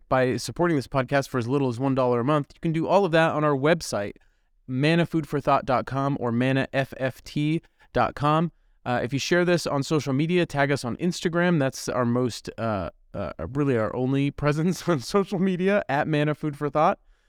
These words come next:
And again, uh, visit our, uh, Give,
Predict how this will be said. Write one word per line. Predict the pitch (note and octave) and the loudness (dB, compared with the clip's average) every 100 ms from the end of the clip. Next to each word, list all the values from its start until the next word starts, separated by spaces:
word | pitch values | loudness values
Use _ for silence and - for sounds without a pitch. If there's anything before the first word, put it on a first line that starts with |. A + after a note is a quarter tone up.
| _ _ - | _ _ -2
And | C#3 C#3 C3+ B2+ | 2 2 2 0
again, | C3+ D3 C#3 B2+ - | 0 2 2 0 0
uh, | B2+ | -2
visit | A#2 C#3 B2 C3+ | 0 -2 0 -2
our, | - B2 A#2+ A#2+ | 0 2 2 2
uh, | A#2+ A2+ A2 A2 | 0 0 -2 -4
Give, | C#3 D#3+ C3+ B2 | 0 2 2 -2